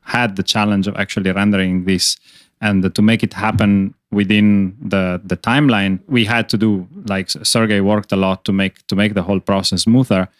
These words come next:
And then on top of that, we actually had to render it on the, uh, Google infrastructure. So there was a, a lot of, uh, the, the, the classic render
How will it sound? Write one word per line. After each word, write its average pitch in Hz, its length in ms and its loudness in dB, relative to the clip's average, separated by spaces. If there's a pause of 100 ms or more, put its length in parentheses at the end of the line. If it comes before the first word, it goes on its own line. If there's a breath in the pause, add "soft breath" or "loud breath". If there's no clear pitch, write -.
(120)
And 104 120 2
then 110 140 2
on 104 100 4
top 120 200 -2
of 101 100 -2
that, 104 200 -2
we 98 100 2
actually 98 340 -4
had 107 260 -4
to 110 100 0
render 95 280 0
it 90 180 -4
on 107 260 0
the, 92 320 -2
uh, 98 180 -4
Google 98 320 0
infrastructure. 95 680 -2
So 104 200 0
there 101 120 0
was 104 160 0
a, 98 200 0 (320 soft breath)
a 104 80 0
lot 113 200 2
of, - 320 -4 (160)
uh, 113 100 -4
the, 104 280 0
the, 92 240 0
the 95 80 -4
classic 101 540 -2 (480)
render 110 640 2